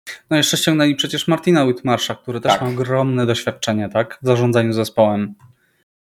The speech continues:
Speaker 1: który szkolił się przecież pod Ronem Dennisem, tak, i wielokrotnie, wiele lat z nim pracował, później de facto przejął jego rolę, tak.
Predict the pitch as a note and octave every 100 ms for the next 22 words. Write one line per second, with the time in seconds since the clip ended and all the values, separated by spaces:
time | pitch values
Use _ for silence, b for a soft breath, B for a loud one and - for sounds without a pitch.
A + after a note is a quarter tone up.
0 | _ _ C3 A2+ - B2 A#2+ A#2 A#2 A#2+
1 | - - B2+ B2 - - B2 B2 C#3 A#2+
2 | A2 A2 G#2 A#2 G#2+ G#2+ A2 - A2+ A2
3 | A#2 A#2+ A2+ A#2+ A2+ A2+ A#2 A#2 A#2 B2+
4 | A#2 B2 B2 B2+ A2+ G#2 - G#2+ A2+ G#2+
5 | A2+ A2 A2 A2+ - B2 A2+ A2 A2 A2+
6 | A2+ G2+ G2 A2+ -